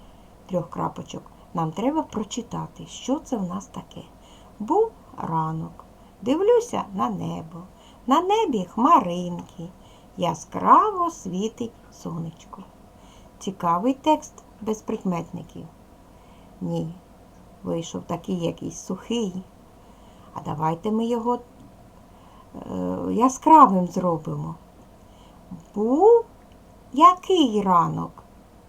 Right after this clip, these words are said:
Чудовий. Ще який ранок може бути? Літній,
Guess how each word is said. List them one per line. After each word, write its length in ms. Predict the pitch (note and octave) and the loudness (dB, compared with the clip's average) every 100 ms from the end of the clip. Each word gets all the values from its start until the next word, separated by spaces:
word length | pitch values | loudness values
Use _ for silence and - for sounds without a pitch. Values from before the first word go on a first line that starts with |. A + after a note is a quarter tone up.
| - - - - - - - - - - - - | -20 -20 -20 -20 -20 -20 -20 -20 -20 -20 -20 -10
Чудовий. 1120 | - G4+ C#4+ F#3 F#3+ F3+ F3+ F3 E3+ E3+ F3+ | 0 2 2 0 -2 0 0 -2 -4 -8 -8
Ще 280 | - C#4+ C#4 | 0 8 8
який 380 | F3+ E3+ F3 | 8 0 -4
ранок 420 | E3 D#3+ D#3+ E3 E3 | -2 -2 -2 -8 -10
може 300 | E3 D#3+ E3+ | -10 -12 -14
бути? 360 | D#3+ E3 - - - - - - - | -16 -18 -18 -20 -20 -20 -20 -14 -2
Літній, 1200 | C4 C#4+ C#4+ B3+ A#3 A3 G#3+ G#3+ G3 F#3+ F#3+ | 2 4 6 4 4 -2 -4 -4 0 0 -2